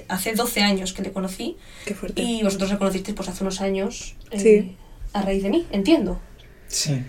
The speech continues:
Speaker 2: Yo en el Halloween, que no era tu cumpleaños.
Speaker 1: Ah, en el que él, ya lo hemos contado, que él se pensaba que era mi cumpleaños.
Speaker 2: Que era dos mil diecinueve.
Speaker 1: Eso es, antes del covid.
Speaker 2: Ujú.
Speaker 1: Y
Speaker 2: ¿Qué
Speaker 1: tú,
Speaker 2: tiempos?
Speaker 1: pues, no sé, en algún momento lo conociste.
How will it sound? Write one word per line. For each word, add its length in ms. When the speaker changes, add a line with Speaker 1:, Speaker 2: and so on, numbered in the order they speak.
Speaker 2:
Yo 520
en 120
el 120
Halloween, 400
que 100
no 80
era 100
tu 100
cumpleaños. 600
Speaker 1:
Ah, 180
en 120
el 100
que 100
él, 160
ya 140
lo 60
hemos 120
contado, 300
que 80
él 60
se 100
pensaba 260
que 60
era 80
mi 80
cumpleaños. 440
Speaker 2:
Que 120
era 160
dos 160
mil 80
diecinueve. 460
Speaker 1:
Eso 220
es, 140
antes 240
del 100
covid. 240
Speaker 2:
Ujú. 320
Speaker 1:
Y 80
Speaker 2:
¿Qué 40
Speaker 1:
tú, 80
Speaker 2:
tiempos? 220
Speaker 1:
pues, 240
no 80
sé, 140
en 80
algún 160
momento 300
lo 80
conociste. 480